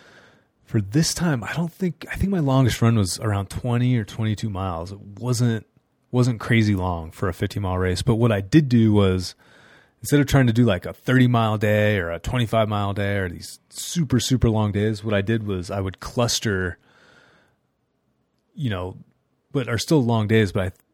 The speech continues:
my longest was I did a fifteen mile day and then a fourteen mile day and then an eleven mile day. So that's, what is that? Fifteen plus fourteen is twenty-nine plus eleven.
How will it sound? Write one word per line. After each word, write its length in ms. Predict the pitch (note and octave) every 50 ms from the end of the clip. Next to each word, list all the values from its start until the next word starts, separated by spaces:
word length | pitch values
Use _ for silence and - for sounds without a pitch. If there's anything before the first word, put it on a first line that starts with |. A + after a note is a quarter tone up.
| _ _ -
my 100 | A#2 A2
longest 480 | G#2 A2+ A#2+ A#2+ B2+ B2+ B2 A#2+ - -
was 160 | A#2 G#2+ G2+
I 80 | G#2
did 140 | G2 G2+ F#2
a 60 | F2
fifteen 680 | - _ - D3+ - - - - - C#3 C3+ C3+ C3 B2+
mile 240 | B2 A#2+ B2 B2 B2
day 480 | A#2 B2 A#2+ A#2 A#2 A#2 A2+ A2+ G2 - _
and 160 | - A2+ G#2+ G2+
then 100 | G2 F2
a 60 | E2+
fourteen 380 | - - C#3 B2+ - - B2
mile 220 | A2+ G#2+ G#2+ G#2+ G#2
day 240 | G2 G#2 G#2 G#2 G2
and 160 | F#2 G2 G2
then 180 | F#2+ F#2+ G2
an 100 | F#2+ F2+
eleven 460 | F2+ E2+ E2+ F2 F#2 G2 G2 F#2 F#2 F2
mile 260 | E2+ E2+ E2 E2 E2
day. 220 | E2+ - C2 B1 B2+
So 200 | - - G#2 F#2+
that's, 480 | F#2+ F#2 F#2 - - - - - - _ _ _ _ _ _ _ _ _ _ _ _ _
what 100 | - G#2+
is 80 | F#2+ E2+
that? 240 | E2+ - - -
Fifteen 600 | _ - B2+ B2+ - - B2+ B2 A#2 A2+ A2+ G#2 - _ _ _ _ _ _ _ _ _
plus 200 | _ A2 G#2 -
fourteen 600 | - - A2 G#2+ G#2+ - - G#2+ G#2+ G#2+ G#2 G#2
is 580 | G#2 G2+ F#2 F2 F2+ F2+ F2+ F#2+ G2 - - _ _
twenty-nine 800 | - - A#2+ A#2 A2+ A2 G#2+ G#2 G#2 G#2 G#2 G#2+ G#2+ G#2 G2+ G2 -
plus 220 | - - G2+ -
eleven. 600 | G2 F#2+ G2+ G2+ G#2 G2+ G#2 G#2 G#2 G#2 G#2 F#2+